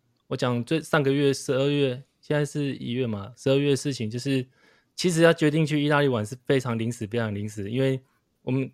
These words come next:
同时间我想要把我的那个工作室买一间工作室啊，其实那间也谈得差不多，但是两边可能资金会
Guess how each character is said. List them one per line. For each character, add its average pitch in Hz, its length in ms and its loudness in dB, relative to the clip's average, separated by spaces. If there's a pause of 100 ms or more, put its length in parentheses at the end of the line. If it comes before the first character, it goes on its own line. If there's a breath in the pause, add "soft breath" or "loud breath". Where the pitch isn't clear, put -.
同 147 160 0
时 143 160 -2
间 147 320 4
我 135 100 0
想 123 180 2
要 135 100 2
把 127 160 2
我 120 100 4
的 113 200 0
那 120 120 -2
个 120 100 0
工 123 160 -2
作 123 220 -2
室 120 340 -4 (220)
买 117 220 2
一 127 40 -2
间 127 160 -2
工 127 200 -2
作 123 180 -4
室 110 300 -8
啊， 131 80 -6
其 - 140 -8
实 127 140 -4
那 123 160 0
间 123 280 -2
也 113 160 -6
谈 - 200 -6
得 110 60 -2
差 107 160 -6
不 - 140 -8
多， 98 280 -8 (380)
但 151 140 6
是 165 60 8
两 127 180 4
边 131 180 4
可 127 140 0
能 104 160 -2
资 127 160 -6
金 123 200 -2
会 123 300 0